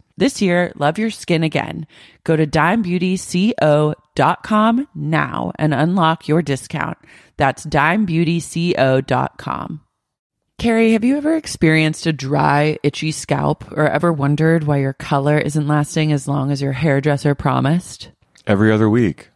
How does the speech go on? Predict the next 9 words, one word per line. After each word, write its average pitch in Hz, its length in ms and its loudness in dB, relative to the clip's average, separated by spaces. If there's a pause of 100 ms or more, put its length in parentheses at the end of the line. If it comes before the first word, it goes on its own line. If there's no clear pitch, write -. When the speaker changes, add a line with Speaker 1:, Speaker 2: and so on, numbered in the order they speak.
(140)
Speaker 1:
Well, 139 500 0 (440)
unfiltered 160 800 0
mineral-filled 151 880 0
water 139 400 0
could 147 320 0
be 135 140 -2
the 143 100 -4
reason 131 380 -6
why. 143 460 -6